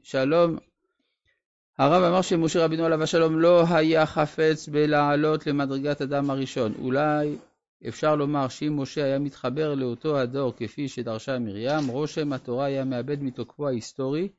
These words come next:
שמעל כל הדורות, לכן היה חייב להישאר מנותק."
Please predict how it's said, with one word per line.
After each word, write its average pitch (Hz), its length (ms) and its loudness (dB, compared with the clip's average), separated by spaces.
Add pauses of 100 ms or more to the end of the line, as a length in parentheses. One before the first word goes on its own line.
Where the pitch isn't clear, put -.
(480)
שמעל 135 420 0
כל 131 280 -4
הדורות, 120 600 -2 (500)
לכן 151 460 -2
היה 135 300 -2
חייב 135 420 -4
להישאר 123 420 -4
מנותק." 113 680 -4